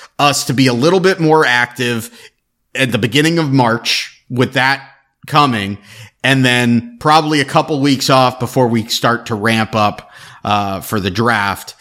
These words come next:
And then we'll, then we'll break down the draft, and then things will probably get real slow after that around May, June,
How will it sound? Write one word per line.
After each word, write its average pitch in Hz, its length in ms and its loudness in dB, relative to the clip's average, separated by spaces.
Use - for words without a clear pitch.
And 110 120 -2
then 113 160 2
we'll, 113 300 0
then 131 220 0
we'll 143 100 0
break 135 320 0
down 127 240 -2
the 110 60 -6
draft, 113 440 -2
and 110 100 -4
then 120 160 0
things 113 300 -2
will 101 80 -4
probably 98 500 -4
get 92 200 -4
real 95 320 -2
slow 90 720 -6
after 98 380 -6
that 90 560 -4
around 95 600 -2
May, 92 460 -2
June, 90 840 -2